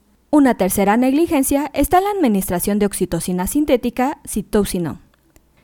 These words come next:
Se trata de una hormona sintética utilizada para inducir o acelerar los partos. A veces también se usa para regular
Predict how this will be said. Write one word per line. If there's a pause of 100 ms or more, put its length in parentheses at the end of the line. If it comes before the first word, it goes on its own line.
Se
trata
de
una
hormona
sintética
utilizada
para
inducir
o
acelerar
los
partos. (400)
A
veces
también
se
usa
para
regular